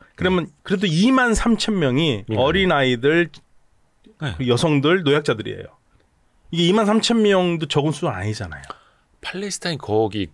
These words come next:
Speaker 2: 가자 지구에 살던 사람들이 몇 명 정도였던
Speaker 1: 이백에서 이백이십만 정도 됩니다. 이백삼십만까지 보고요. 예. 그리고
Speaker 2: 그렇군요.
Speaker 1: 다 이, 왔다 갔다 하고 왔다 갔다 하고 지금 계속 하면 계속 지금 죽어가고 있거든요. 그리고 부상당한 사람들은 뺀 거예요. 부상당한 사람들, 또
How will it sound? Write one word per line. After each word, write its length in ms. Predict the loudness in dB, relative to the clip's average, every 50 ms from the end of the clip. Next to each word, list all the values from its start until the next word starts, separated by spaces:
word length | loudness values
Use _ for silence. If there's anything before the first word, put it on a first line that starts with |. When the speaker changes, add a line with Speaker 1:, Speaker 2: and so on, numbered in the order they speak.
| _ _
Speaker 2:
가자 260 | -10 -6 -4 -2 -2
지구에 220 | -4 -2 -4 -4
살던 300 | -4 -4 -8 -8 -6 -6
사람들이 380 | -6 -6 -6 -6 -6 -6 -6 -4
몇 160 | -4 -4 -4
명 300 | -2 -4 -4 -4 -6 -6
정도였던 300 | -8 -8 -8 -10 -10 -6 -2
Speaker 1:
이백에서 400 | -2 0 2 2 2 2 2 2
이백이십만 520 | 2 2 0 0 0 -2 -2 -2 -2 -2
정도 220 | -4 -6 -8 -10 -12
됩니다. 420 | -14 -16 -16 -16 -20 -20 -20 _ _ _ _ -14 _
이백삼십만까지 880 | -8 -2 0 0 0 0 -2 -4 -4 -2 -2 -2 -2 -2 -4 -6 -8 -8 -12
보고요. 400 | -12 -14 -14 -12 -10 -12 -12 -14 _ _ _ _ _ -20 -20 -20 _ _ _ _ -12
예. 200 | -10 -10 -12 -14 -18 -20 _ _ _ _ _ _ _ _ _ _ _ -2
그리고 200 | 0 0 0 0
Speaker 2:
그렇군요. 40 |
Speaker 1:
다 260 | -2 -2 0 0 0 0
이, 200 | 0 -2 -4 -6 -8 -14 -16 -16 -16 -8 -2 -2
왔다 220 | -2 0 0 0
갔다 220 | -2 0 0 -2
하고 120 | 0 0 -2
왔다 160 | 0 0 -2
갔다 220 | -2 -2 -2 -2
하고 160 | -2 -2 -2 -4
지금 140 | -2 -4
계속 260 | -2 -2 -4 -6 -4 -4
하면 200 | -4 -4 -4 -2
계속 280 | -2 0 0 0 0 0
지금 220 | 2 0 0 0 -2 -6
죽어가고 480 | -6 -4 -2 0 0 0 0 0 -2
있거든요. 440 | -2 -4 -8 -8 -8 -6 -6 -6 -6 -2
그리고 180 | -2 -2 0
부상당한 460 | 0 0 2 2 2 2 2 2 2 2
사람들은 400 | 2 2 2 2 2 0 2 2
뺀 180 | 2 2 4
거예요. 340 | 2 2 2 0 -2 -4 -8 -12 _
부상당한 400 | -4 -2 -2 0 0 0 -2 -2
사람들, 400 | 0 0 0 0 -2 -4 -6 -8 -6 _
또 120 | -8 -8